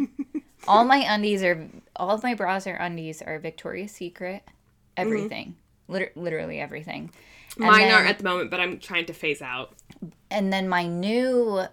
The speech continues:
Speaker 2: like, fun little thing is I'm real, for, like, my comfy undies
Speaker 1: Mm-hmm.
Speaker 2: is Calvin Klein.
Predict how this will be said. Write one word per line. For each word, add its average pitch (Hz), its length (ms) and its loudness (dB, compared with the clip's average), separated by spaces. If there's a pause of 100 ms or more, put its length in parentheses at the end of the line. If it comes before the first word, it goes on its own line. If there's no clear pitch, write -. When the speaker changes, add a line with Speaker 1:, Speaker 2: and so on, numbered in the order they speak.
Speaker 2:
like, 160 480 -4 (560)
fun 175 560 -2
little 156 380 -2 (340)
thing 160 400 -6
is 165 320 -6
I'm 165 180 -4
real, 170 280 -6
for, 180 200 -2
like, 165 240 -4
my 156 340 -4 (260)
comfy 208 680 -6
undies 214 600 -4
Speaker 1:
Mm-hmm. 208 280 -6 (380)
Speaker 2:
is 180 260 -2
Calvin 175 440 -4
Klein. - 440 -12